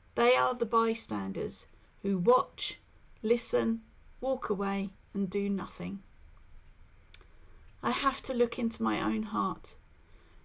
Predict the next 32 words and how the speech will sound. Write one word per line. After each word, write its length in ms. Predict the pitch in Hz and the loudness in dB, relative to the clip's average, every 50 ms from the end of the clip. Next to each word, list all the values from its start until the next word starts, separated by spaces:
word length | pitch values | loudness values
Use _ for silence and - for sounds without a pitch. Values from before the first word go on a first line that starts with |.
| - - | -16 -2
When 220 | - 262 302 311 349 | 4 4 6 6 8
have 180 | 330 320 311 | 6 6 6
I 280 | 294 277 269 277 - 233 | 6 4 4 4 2 0
been 220 | 226 208 190 196 | 0 0 2 2
like 220 | 196 196 202 - - | 0 0 -2 -4 -6
the 60 | 208 | -6
Pharisees 640 | 196 - 233 233 233 226 226 - 202 190 196 202 202 | -4 -2 0 0 0 0 -2 -2 -4 -4 -2 -4 -4
and 120 | 196 196 | -4 -4
treated 380 | - - 240 226 226 - 233 226 | -4 -2 -4 -4 -2 -2 -2 0
others 340 | 233 226 202 196 190 185 | 0 0 0 -2 -2 -2
as 140 | 202 196 196 | -2 -4 -2
useful 380 | 233 226 220 220 - - 208 202 | -2 -2 -2 -2 -2 -2 -2 -2
to 120 | 202 - | -2 -2
my 160 | 208 208 202 180 - | -4 -4 -4 -4 -4
own 240 | 214 240 262 311 | -4 -4 -4 -6
purposes 720 | 285 - 202 175 175 175 - - - - 160 190 196 - - - - - - - - - - - | -8 -6 -8 -8 -8 -8 -12 -10 -6 -4 -2 -4 -4 -6 -12 -20 -20 -20 -20 -20 -20 -18 -8 0
and 160 | - 226 226 | 2 4 4
not 200 | 240 - - - | 4 4 2 0
valued 440 | 233 254 247 254 240 202 165 165 - | 0 0 0 2 2 0 0 0 -2
them 180 | 196 190 190 196 | -4 -4 -4 -4
for 140 | 190 214 | -6 -4
who 160 | 214 220 214 202 | -2 -2 -2 0
they 240 | 220 220 220 226 | 0 -2 -2 -2
are? 240 | 240 247 240 - 220 - - - - - _ _ - - - - - - - - - - - - - - - - | -4 -4 -6 -8 -8 -10 -14 -20 -20 -20 _ _ -20 -20 -20 -20 -20 -20 -20 -20 -20 -20 -20 -20 -20 -16 -8 -6
But 160 | - - - | -4 -2 0
when 160 | 294 302 285 | 0 2 2
have 120 | 330 320 | 2 2
I 120 | 294 294 285 | 2 2 2
been 260 | 285 285 285 269 269 | 0 -2 -4 -6 -4
like 200 | 262 269 320 - | -6 -6 -6 -8
the 60 | 262 | -8
crowd? 520 | 247 - - 262 262 - - 233 226 - | -8 -8 -8 -8 -6 -6 -8 -8 -8 -10